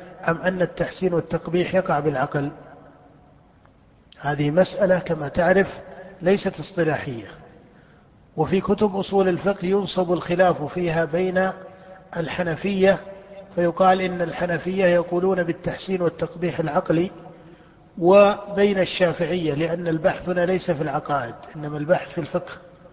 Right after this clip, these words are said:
ود-، ودليله وأصله، أليس كذلك؟ فيجعلون الخلاف هنا منصوبا بين الأحناف وبين الشافعية، فالأحناف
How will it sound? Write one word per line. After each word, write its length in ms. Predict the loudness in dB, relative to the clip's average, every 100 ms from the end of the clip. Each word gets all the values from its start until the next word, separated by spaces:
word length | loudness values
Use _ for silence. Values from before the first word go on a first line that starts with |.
| -20 -20 _ _
ود-، 260 | -6 -4 -2
ودليله 800 | 0 0 2 2 2 2 0 -2 -6 -16 -20 -20 -20 -20 -12
وأصله، 720 | -2 0 0 -2 -2 -2 -4 -8 -20 -20 -8
أليس 200 | -6 -4
كذلك؟ 540 | -2 -2 0 -2 -4 -12 -20 -20 -20 -6
فيجعلون 600 | 2 2 2 4 4 4
الخلاف 580 | 4 2 2 4 4 2
هنا 220 | 0 2
منصوبا 500 | 2 0 -2 -2 0
بين 320 | 0 2 2 2
الأحناف 640 | -2 -6 -6 -2 0 0 -4 -14 -20 -20 -20 -20 -14 -6
وبين 300 | 0 2 2
الشافعية، 720 | 0 0 0 0 -2 -2 0
فالأحناف 600 | 2 2 0 -2 0 0